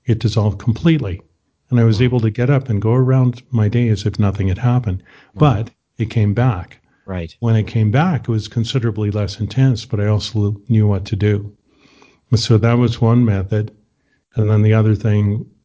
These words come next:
Speaker 1: uh, years later was making the decision, "I have to stop this."
Speaker 2: Right.
Speaker 1: And st-,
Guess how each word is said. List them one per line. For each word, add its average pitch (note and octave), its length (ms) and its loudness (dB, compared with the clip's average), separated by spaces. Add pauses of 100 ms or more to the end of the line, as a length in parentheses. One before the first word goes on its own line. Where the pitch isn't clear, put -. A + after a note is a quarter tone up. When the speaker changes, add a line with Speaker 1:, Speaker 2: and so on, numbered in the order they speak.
Speaker 1:
uh, G#2 140 -2
years G2+ 440 0
later A#2+ 280 4
was G#2 280 0
making G#2+ 420 2
the G2+ 100 2
decision, G2+ 640 0 (380)
"I A#2 40 4
have G2+ 140 4
to - 80 -6
stop F#2+ 440 -4
this." - 360 -6 (400)
Speaker 2:
Right. E2 360 -12
Speaker 1:
And G#2+ 160 2
st-, A#2 560 -6